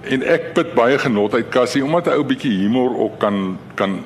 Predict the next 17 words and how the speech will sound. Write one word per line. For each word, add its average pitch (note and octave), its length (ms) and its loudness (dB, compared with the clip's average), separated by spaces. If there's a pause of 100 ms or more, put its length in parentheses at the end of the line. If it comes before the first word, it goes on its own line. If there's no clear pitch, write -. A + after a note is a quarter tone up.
inwerk F2+ 840 -2
in G2 160 -4
sy F#2+ 240 -2
stories E2+ 560 -4
in. E2+ 140 -8 (580)
Uh, F#2+ 140 -4 (420)
en A2+ 80 0
die - 80 -2
groot E3 320 0
uitdaging G#2+ 540 2
is G#2 100 -6
natuurlik G#2+ 400 -2
om G#2+ 160 -4
van G#2 160 -4
Cassie A2+ 480 0
'n G2+ 220 -2 (100)
ander A#2+ 240 0